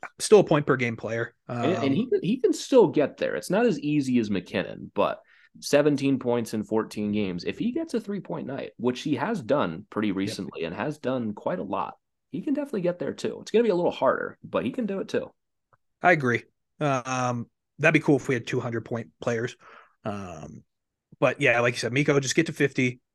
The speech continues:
Speaker 1: get that milestone. He'd be the third Av to ever do it. Sakic,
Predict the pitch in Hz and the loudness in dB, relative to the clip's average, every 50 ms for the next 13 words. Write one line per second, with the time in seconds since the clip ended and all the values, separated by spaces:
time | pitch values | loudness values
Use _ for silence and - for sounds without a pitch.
0 | _ _ _ _ - - 131 - - 143 139 - 131 120 113 117 113 - - - | _ _ _ _ -6 -4 0 2 4 2 2 2 0 -2 0 0 -2 -2 -2 -2
1 | 117 117 117 123 127 131 131 127 123 127 120 - - - - - - - 131 127 | -2 -2 -2 -4 -2 0 0 0 2 0 -2 -2 -4 -10 -20 -12 -8 -4 -2 2
2 | 139 143 156 175 175 175 185 190 202 196 220 220 - - 226 208 208 226 220 185 | 2 4 4 4 4 4 4 4 4 2 2 0 -4 -4 -4 -2 -2 -2 -4 -4
3 | 226 226 208 _ _ - 233 240 247 240 _ _ - - - - - 156 151 160 | -6 -8 -8 _ _ -2 0 0 0 0 _ _ -20 -14 -6 -2 0 2 2 2
4 | 156 - 160 156 | 2 2 0 0